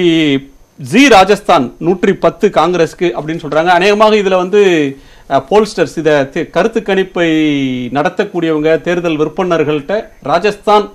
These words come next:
காங்கிரஸ் ஆட்சியை பிடிக்கும் அப்படின்ற ஒரு கட்டத்துக்கு வந்துடுறாங்க. அங்க இரண்டு ஆளுமைகள், வசுந்தரா ராஜே சிந்தியாக்கு எதிரில வந்து அசோக் கெலோட்டும்,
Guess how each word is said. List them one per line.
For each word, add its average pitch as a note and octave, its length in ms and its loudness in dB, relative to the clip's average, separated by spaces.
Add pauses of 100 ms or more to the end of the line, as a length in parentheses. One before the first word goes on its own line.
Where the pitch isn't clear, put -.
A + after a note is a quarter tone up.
(440)
காங்கிரஸ் G3 500 2
ஆட்சியை D#3 380 -2
பிடிக்கும் D#3 420 -4
அப்படின்ற D#3 400 -2
ஒரு C#3 100 -2
கட்டத்துக்கு C3+ 460 -8
வந்துடுறாங்க. C3 400 -4 (420)
அங்க B3+ 420 2
இரண்டு G#3+ 380 4
ஆளுமைகள், E3 540 2 (120)
வசுந்தரா E3+ 320 -2
ராஜே D#3 300 2
சிந்தியாக்கு D3+ 280 -4
எதிரில D3+ 320 0
வந்து D#3+ 320 -2
அசோக் E3+ 340 -4
கெலோட்டும், D#3+ 640 0